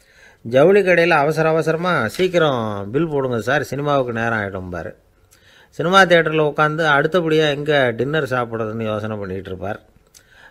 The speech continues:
ராத்திரி படுக்கையில விழுந்ததுக்கு அப்புறமும் நாளைக்கு காலையில எழுந்திரிச்சதும் அதை பண்ணணும், இதை பண்ணணும்னு திட்டம் போட்டுக்கிட்டே இருப்பார்.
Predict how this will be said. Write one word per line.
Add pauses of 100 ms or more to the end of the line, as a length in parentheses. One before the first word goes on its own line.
ராத்திரி
படுக்கையில
விழுந்ததுக்கு
அப்புறமும்
நாளைக்கு
காலையில
எழுந்திரிச்சதும்
அதை
பண்ணணும்,
இதை
பண்ணணும்னு
திட்டம்
போட்டுக்கிட்டே
இருப்பார்.